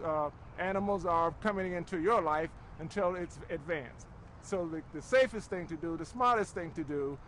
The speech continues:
is to be prepared and have the early exams on a regular basis in order to identify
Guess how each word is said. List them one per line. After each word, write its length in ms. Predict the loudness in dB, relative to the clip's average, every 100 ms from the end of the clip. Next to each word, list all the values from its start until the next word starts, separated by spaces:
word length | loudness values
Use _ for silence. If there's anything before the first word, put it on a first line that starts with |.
| -16 -14 -4
is 220 | -4 -2
to 140 | -6
be 200 | -2 -2
prepared 640 | -2 -6 -2 2 4 4 2 -4 -14 -10 -6
and 160 | -4
have 260 | 0 0 0
the 100 | -2
early 340 | 0 2 2
exams 760 | 0 -2 -2 0 0 -2 -4 -8 -12 -8
on 140 | -4
a 80 | -2
regular 420 | 2 4 4 0
basis 500 | 0 0 -2 -4 -6
in 100 | -6
order 240 | -2 -2 -2
to 180 | -4 -4
identify 600 | -2 -4 -2 0 2 2